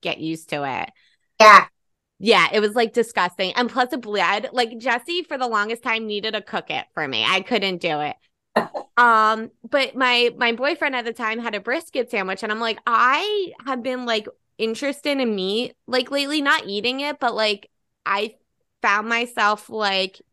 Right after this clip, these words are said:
Speaker 1: more curious about it since it had been, like, you know, fifteen years." So I tried a bite, and I was just like, "Okay, we're still very far from, like, real meat." And he's like, "Do you wanna spit it out?" And I'm like, "No, because, like, we're in front of the proprietor, and, like, I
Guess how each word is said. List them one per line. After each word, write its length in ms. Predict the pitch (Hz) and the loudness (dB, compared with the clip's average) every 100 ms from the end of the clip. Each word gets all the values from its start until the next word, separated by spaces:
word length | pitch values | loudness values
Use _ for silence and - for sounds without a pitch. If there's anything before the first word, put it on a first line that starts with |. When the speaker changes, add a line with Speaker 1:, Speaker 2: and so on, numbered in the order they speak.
| _ _ | _ _
Speaker 1:
more 220 | 233 226 | -4 -4
curious 480 | 208 226 208 214 233 | -4 -2 0 0 -2
about 300 | 254 262 262 | 0 2 2
it 160 | 254 240 | 0 -4
since 180 | 208 208 | -8 -6
it 80 | |
had 300 | - 180 175 | -6 -4 -4
been, 180 | 196 220 | -4 -6
like, 320 | 240 240 240 _ _ _ - | -4 -6 -8 _ _ _ -2
you 120 | 240 | 2
know, 160 | 226 | 2
fifteen 500 | 220 233 233 - 254 | 0 -2 -2 -4 -6
years." 360 | 247 247 247 247 - _ _ _ _ _ | -2 -2 -2 -4 -8 _ _ _ _ _
So 120 | - | 0
I 100 | 240 | 0
tried 340 | 240 - 202 233 | 0 2 2 2
a 80 | 302 | 0
bite, 420 | 240 202 190 - | 0 0 0 -2
and 120 | - 226 | -2 -2
I 260 | 180 196 | 0 0
was 180 | 226 254 | -2 -6
just 240 | 277 262 | -8 -8
like, 440 | 254 220 202 196 _ _ _ - | -4 0 0 -2 _ _ _ 0
"Okay, 260 | 233 262 214 | 0 2 0
we're 160 | 247 | 0
still 320 | 262 269 233 | -2 -2 -2
very 400 | 226 185 190 196 | 0 0 0 0
far 560 | 208 208 185 180 170 185 | -4 -2 -2 0 -2 -6
from, 240 | - 208 | -8 -8
like, 200 | 202 190 190 | -6 -8 -6
real 280 | 190 196 190 | -4 -4 -4
meat." 260 | 196 185 - | -6 -6 -4
And 120 | 226 | -4
he's 180 | 233 233 | -4 -4
like, 160 | 233 | -4
"Do 80 | 233 | -2
you 100 | 214 | -2
wanna 220 | 208 190 | -2 -4
spit 240 | 202 262 233 | -6 -4 -2
it 100 | 190 | 0
out?" 220 | 165 139 | 0 0
And 100 | 208 | -4
I'm 80 | 196 | -6
like, 220 | 190 202 | -8 -8
"No, 320 | 208 185 196 | -4 0 0
because, 320 | 226 226 240 214 | -2 -4 -6 -4
like, 160 | 202 | -4
we're 100 | 208 | -2
in 80 | 196 | -2
front 220 | 190 175 | -2 -4
of 80 | 185 | -2
the 100 | 214 | -4
proprietor, 540 | 220 220 208 180 180 185 | -4 -4 0 0 0 0
and, 240 | 190 185 | -2 -4
like, 240 | 175 175 | -6 -6
I 100 | - | -4